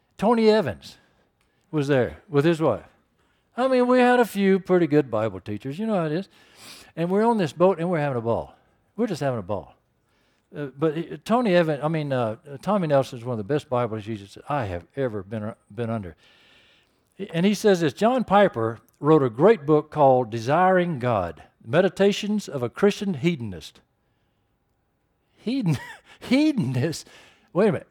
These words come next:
Did you say Christian hedonist? He said, "The title may make, may make you nervous, but I just love it."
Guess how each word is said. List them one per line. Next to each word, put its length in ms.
Did 180
you 80
say 160
Christian 520
hedonist? 640
He 100
said, 160
"The 80
title 340
may 180
make, 300
may 140
make 240
you 60
nervous, 300
but 120
I 120
just 140
love 220
it." 140